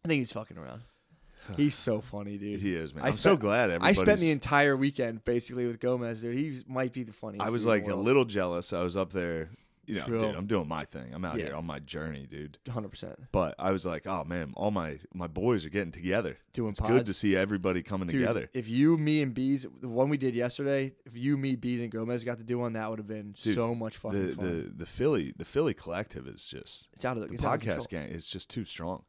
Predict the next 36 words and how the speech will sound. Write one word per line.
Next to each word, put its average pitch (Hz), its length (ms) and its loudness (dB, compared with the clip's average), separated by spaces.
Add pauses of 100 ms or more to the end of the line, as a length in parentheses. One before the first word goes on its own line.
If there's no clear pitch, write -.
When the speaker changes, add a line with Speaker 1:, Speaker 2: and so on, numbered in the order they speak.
Speaker 1:
It's - 120 -20
out 151 140 -2
of 120 80 -4
control. 110 280 -6
Speaker 2:
We 110 60 0
just 101 160 -4
added 95 300 0
the 80 80 -4
Woodman 113 520 -2
to - 100 -14
the, 120 100 -10 (300)
whew. 302 180 -2 (800)
The - 200 -8
Speaker 1:
Skyrocketing. 160 140 2 (140)
Speaker 2:
squad 123 300 4
is 76 180 -6
just - 540 -10
Speaker 1:
Telling 214 240 0
you, 160 60 -2
dude. 190 200 -2
Speaker 2:
It's 180 140 -4
too 175 120 0
powerful 127 420 -4
right 69 180 -8
now. - 220 -12
Speaker 1:
It 127 140 2
is, 110 220 6
man. 98 240 -4
It, 123 160 -2
it 127 140 2
is. 123 160 4
People 151 300 4
know, 131 180 2
people 180 260 6
are 151 40 6
noticing. 127 500 2